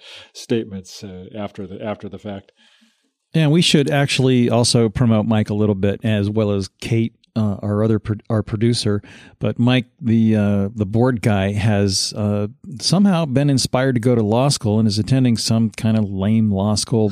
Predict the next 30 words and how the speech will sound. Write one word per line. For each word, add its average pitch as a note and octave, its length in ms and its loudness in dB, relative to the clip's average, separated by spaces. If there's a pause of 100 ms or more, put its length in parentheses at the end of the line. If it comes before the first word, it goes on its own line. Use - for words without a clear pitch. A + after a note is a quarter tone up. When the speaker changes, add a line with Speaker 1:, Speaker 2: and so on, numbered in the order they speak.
(120)
Speaker 2:
up G#2 160 -10
there G#2 140 -2
in G2 360 -2
<laughs> - 80 -16
Massachusetts A2+ 880 0
or A#2 60 -2
something G#2 340 -2
like G2+ 140 0
that, G#2+ 180 0
from G#2+ 140 0
what G#2 120 2
I've G2+ 160 0
heard. A2 220 2 (540)
So C3 180 2
maybe D#3+ 280 4
he's F3 200 4
gonna E3+ 160 2
be C#3+ 100 2
using D3 300 2
Above C3 320 2
All C3 220 4
Legal, C3 640 2
uh, A2+ 440 0
or A#2 400 2 (160)
be B2+ 120 2
using, A2+ 580 2
uh, G#2 360 -2 (920)
maybe C3+ 360 4
he'll A#2+ 180 4
use A2 440 4